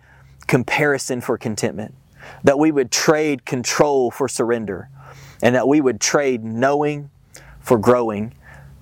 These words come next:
Lord, that we wouldn't try to think our way out of this, but that we would trust our way out of this. God, I pray blessing over every person that's watching, every person that's listening right now. Would you strengthen them?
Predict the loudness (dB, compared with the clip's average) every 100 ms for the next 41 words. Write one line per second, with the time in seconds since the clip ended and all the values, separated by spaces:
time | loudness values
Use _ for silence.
0 | -20 -20 -20 -20 -20 -20 -20 -20 -20 2
1 | 4 4 2 2 4 2 2 0 0 -2
2 | -4 0 0 2 0 0 -2 -2 -2 -4
3 | -4 -4 -2 0 0 -2 -4 0 0 2
4 | -2 0 -2 -2 -4 -6 -8 -8 -6 -8
5 | -10 -16 -18 -20 -20 -20 -20 -2 2 2
6 | 0 0 0 0 0 -2 -2 -2 -2 -4
7 | -2 -2 -2 -6 -6 0 0 0 -4 -4
8 | -2 0 -2 -4 -4 -6 -2 -2 0 -2
9 | 2 2 2 -2 -2 -2 -6 -10 -4 -4
10 | -2 -2 0 -2 -2